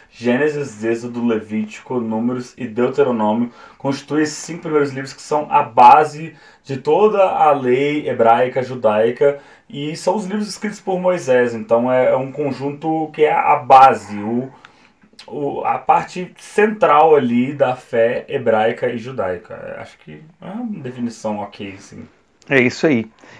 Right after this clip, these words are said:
Speaker 2: Pois é, e falando de Êxodo, o segundo livro da Bíblia, né, que a história acontece, é, quase que imediatamente após Gênesis. Por que quase que imediatamente? Há um delta aí de quatrocentos anos,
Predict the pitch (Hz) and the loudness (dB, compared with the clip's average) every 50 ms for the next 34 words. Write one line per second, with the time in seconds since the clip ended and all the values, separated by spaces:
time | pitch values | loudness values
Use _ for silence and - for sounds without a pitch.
0 | - _ _ _ - - 320 208 123 131 117 117 113 - 196 196 165 156 156 165 | -20 _ _ _ 2 4 4 6 6 6 4 4 4 4 6 6 6 4 2 2
1 | 156 190 185 147 143 151 147 139 151 143 151 147 - - 151 131 - - - 123 | 2 2 2 4 4 2 0 -2 -6 -6 -8 -10 -10 -12 -16 -16 -12 -12 -12 -10
2 | 104 117 120 123 110 107 104 104 101 107 113 113 139 135 107 104 117 117 120 117 | -8 -8 -8 -8 -8 -8 -8 -8 -8 -6 -2 0 0 0 0 -2 -8 -10 -10 -8
3 | 113 123 131 120 104 98 104 104 101 110 117 113 - 120 113 113 113 110 101 - | -8 -8 -8 -8 -12 -16 -14 -10 -8 -8 -8 -10 -12 -12 -10 -10 -10 -10 -10 -8
4 | 110 113 110 107 - - 120 117 110 110 104 - 117 110 107 101 110 104 104 101 | -6 -6 -6 -8 -6 -2 0 0 0 0 -2 -6 -8 -8 -6 -4 -4 -4 -4 -6
5 | - - 113 104 104 _ _ _ _ - - _ _ _ - - 160 165 - - | -8 -12 -12 -12 -12 _ _ _ _ -20 -20 _ _ _ -4 -2 -2 -2 0 4
6 | - 208 202 208 202 151 160 160 - - 185 196 196 180 165 151 139 117 113 139 | 6 6 6 6 4 2 -2 -8 -8 -6 -6 -4 -4 -4 -4 -4 -4 -2 0 0
7 | 135 139 - - 131 120 117 117 123 131 127 - 127 113 - _ - 113 117 117 | 0 0 2 0 0 0 -2 -6 -10 -12 -6 -6 -6 -6 -4 _ -4 -4 -4 -4
8 | 104 - 117 117 123 127 127 117 107 113 110 - _ - 139 139 - - _ _ | -6 -8 -10 -8 -8 -8 -8 -10 -12 -16 -18 -20 _ -12 -12 -12 -12 -16 _ _
9 | - 143 151 147 _ _ _ _ _ - 135 120 120 120 117 113 107 117 113 101 | -6 -6 -6 -6 _ _ _ _ _ 0 2 2 4 2 0 -2 -4 -8 -12 -12
10 | - 117 117 113 113 113 110 113 117 113 - 117 117 110 104 95 90 - - 117 | -12 -10 -8 -8 -6 -6 -4 -4 -4 -4 -4 -4 -6 -4 -8 -12 -14 -8 -6 -6
11 | 113 127 123 113 104 117 127 127 127 123 120 - - 104 107 117 120 117 - - | -6 -4 -6 -4 0 2 4 4 4 2 0 -2 -4 -4 -4 -4 -6 -8 -10 -14
12 | _ _ _ _ _ _ _ _ - 95 95 110 107 - - 135 131 131 131 - | _ _ _ _ _ _ _ _ -20 -18 -16 -16 -16 -2 2 4 4 4 4 2
13 | 135 135 123 - - - - 139 151 165 160 - 156 127 113 120 113 117 123 131 | -2 -6 -6 -8 -10 -8 -6 -4 -4 -4 -6 -8 -10 -8 -6 -6 -4 -4 -4 -6
14 | 135 123 - - - | -8 -12 -16 -20 -20